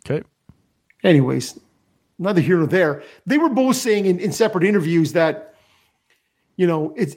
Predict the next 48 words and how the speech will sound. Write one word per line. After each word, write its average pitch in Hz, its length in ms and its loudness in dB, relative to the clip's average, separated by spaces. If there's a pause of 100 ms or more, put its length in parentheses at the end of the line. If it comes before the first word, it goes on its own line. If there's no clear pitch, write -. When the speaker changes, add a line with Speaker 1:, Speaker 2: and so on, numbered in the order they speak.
Speaker 2:
while 190 320 0
it 170 80 0
has 185 320 0
been 185 160 0
a 185 60 2
long 165 400 0
time 175 500 -2
since 151 280 -6
the 156 100 -6
gold 147 260 -2
medal, 147 380 -4 (640)
they're 165 140 2
really, 190 280 0
because 147 240 0
there 175 60 4
was 143 100 0
no, 185 120 0 (180)
no 165 120 -2
fans 185 420 -2
in 185 60 -4
the 180 60 -2
stands 175 440 -2
there, 190 640 0
you 160 140 -4
know, 175 120 0
you, 156 320 -2
you 165 260 -6
were 156 80 0
sort 233 260 -2
of 143 200 0
detached 196 720 -4 (120)
from 160 480 -2 (440)
any 190 320 0
other 196 360 0
emotional 165 500 -2
reaction 151 460 -4
other 147 140 -6
than 147 200 -4
your 147 200 0
own. 156 260 -2
So 151 440 -2 (840)
really 226 360 4
nice 214 260 2
to 180 80 -6
see 190 180 -4
sixteen 185 500 -4
thousand 160 460 0
plus. 165 500 -2